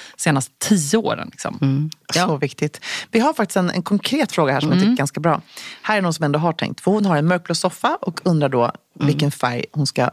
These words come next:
Speaker 3: eh, måla väggen, eller vilken
Speaker 2: Mm.
Speaker 3: klör som väggen
Speaker 1: Mm,
Speaker 3: ska få.
Speaker 1: det låter ju som att den här mörkblå soffan, på hennes fråga också här, är en, en, eh, treasured piece
Speaker 3: Ja,
Speaker 1: som ska
Speaker 3: precis.
Speaker 1: få vara centerpiece
Speaker 3: Men
Speaker 1: i rummet.
Speaker 3: då är det ändå
Speaker 2: Mm.
Speaker 3: härligt att hon har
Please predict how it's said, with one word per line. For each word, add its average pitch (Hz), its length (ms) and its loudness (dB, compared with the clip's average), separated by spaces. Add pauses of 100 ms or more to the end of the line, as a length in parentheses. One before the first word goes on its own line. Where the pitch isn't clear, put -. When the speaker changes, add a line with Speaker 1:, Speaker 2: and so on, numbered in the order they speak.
(240)
Speaker 3:
eh, 131 320 -2
måla 143 280 0
väggen, 165 260 -2
eller 143 80 -4
vilken 139 160 0
Speaker 2:
Mm. 151 120 2
Speaker 3:
klör 170 460 0
som 147 180 -2
väggen 180 180 2
Speaker 1:
Mm, 185 120 2
Speaker 3:
ska 143 60 -2
få. 185 60 -6
Speaker 1:
det 202 60 2
låter 202 240 0
ju 190 40 0
som 202 100 -2
att 180 80 0
den 185 80 0
här 170 60 2
mörkblå 156 360 0
soffan, 165 520 -2 (420)
på 185 60 2
hennes 156 200 0
fråga 156 240 0
också 160 160 -4
här, 139 100 0 (100)
är 147 100 0
en, 139 320 0
en, 139 280 2
eh, 143 160 0
treasured 160 560 -2 (120)
piece 220 300 2
Speaker 3:
Ja, 285 200 2
Speaker 1:
som 294 100 -2
ska - 180 2
Speaker 3:
precis. 170 220 0
Speaker 1:
få 165 60 -2
vara 147 120 2
centerpiece - 840 -4
Speaker 3:
Men 226 140 2
Speaker 1:
i - 20 -2 (100)
rummet. 214 360 0
Speaker 3:
då - 100 2
är 285 40 4
det 311 60 2
ändå 226 140 2
Speaker 2:
Mm. 196 60 0
Speaker 3:
härligt 175 180 -2
att 160 80 -8
hon 151 160 0
har 139 160 0